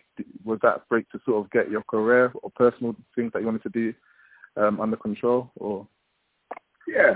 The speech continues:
Speaker 2: I mean, you know, um, <laughs> it's, there's playing football for fun,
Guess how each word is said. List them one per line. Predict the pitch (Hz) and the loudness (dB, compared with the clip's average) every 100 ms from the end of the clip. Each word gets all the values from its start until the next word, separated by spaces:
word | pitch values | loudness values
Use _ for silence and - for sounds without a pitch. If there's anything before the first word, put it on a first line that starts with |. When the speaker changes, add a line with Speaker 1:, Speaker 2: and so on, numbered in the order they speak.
| - 113 | 0 0
Speaker 2:
I | |
mean, | 131 139 139 | 6 6 6
you | 147 | 4
know, | 131 120 147 _ - 107 | 4 4 -2 _ -12 -4
um, | 107 104 95 82 71 _ _ _ _ _ _ _ - | -2 -2 -2 -6 -14 _ _ _ _ _ _ _ -16
<laughs> | - 117 - _ _ _ _ 107 - 90 - | -10 -10 -12 _ _ _ _ -18 -16 -16 -8
it's, | 110 101 _ | -8 -8 _
there's | 101 98 - | 0 0 2
playing | 160 147 127 | 4 6 2
football | 175 - 131 87 120 _ _ _ _ _ | -4 -6 -6 -6 -8 _ _ _ _ _
for | 98 95 | -10 -6
fun, | - - 92 | -2 0 -2